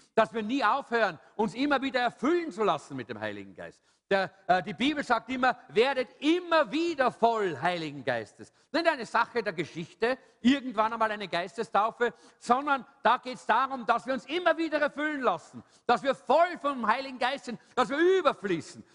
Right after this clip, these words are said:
dass es ständig überfließt, weil wir, weil die Kraft und die Salbung Gottes auf uns liegt. Das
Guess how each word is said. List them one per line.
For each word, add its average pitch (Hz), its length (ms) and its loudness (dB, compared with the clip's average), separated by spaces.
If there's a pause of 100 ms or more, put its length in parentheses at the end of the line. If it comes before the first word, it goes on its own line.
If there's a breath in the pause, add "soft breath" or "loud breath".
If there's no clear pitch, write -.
dass 233 140 2
es 269 120 -4
ständig 311 440 -2
überfließt, 311 540 0
weil 220 160 2
wir, 226 200 -6
weil 226 140 2
die 233 100 -16
Kraft 269 460 -2
und 247 140 -8
die - 80 -8
Salbung 226 500 -4
Gottes 175 420 -6 (300)
auf 131 180 0
uns 131 200 -12
liegt. - 180 -20
Das 277 400 -2